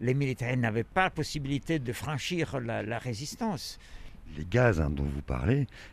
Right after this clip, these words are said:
Speaker 2: euh, c'était des gaz toxiques, du gaz moutarde qui avait été utilisé pendant la Première Guerre mondiale et qui avait été proscrit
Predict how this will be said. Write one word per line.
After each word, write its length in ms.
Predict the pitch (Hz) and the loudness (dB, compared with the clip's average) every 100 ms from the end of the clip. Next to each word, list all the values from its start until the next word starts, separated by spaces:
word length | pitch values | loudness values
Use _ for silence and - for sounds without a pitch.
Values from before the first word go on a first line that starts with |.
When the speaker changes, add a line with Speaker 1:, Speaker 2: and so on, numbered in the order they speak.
| - | -10
Speaker 2:
euh, 180 | 80 80 | -8 -6
c'était 220 | 76 - 67 | -10 -10 -10
des 140 | 65 | -6
gaz 320 | 73 69 - | -2 -2 -2
toxiques, 300 | 78 76 156 | -4 -2 -2
du 100 | 92 | 0
gaz 240 | 92 90 90 | 2 2 2
moutarde 420 | 98 - 120 101 | 2 4 4 4
qui 120 | 87 | 2
avait 120 | 92 | 2
été 160 | 113 139 | 4 2
utilisé 460 | 117 113 101 95 | 2 0 2 2
pendant 220 | 98 92 87 | 4 4 6
la 120 | 82 | 2
Première 340 | - 87 82 | 2 2 2
Guerre 140 | 78 78 | 2 2
mondiale 300 | 92 127 156 | 2 4 4
et 60 | |
qui 100 | - | 4
avait 140 | 98 107 | 0 0
été 180 | 113 | -2
proscrit 580 | - - 120 - - 156 | -4 -2 -2 -2 -2 -4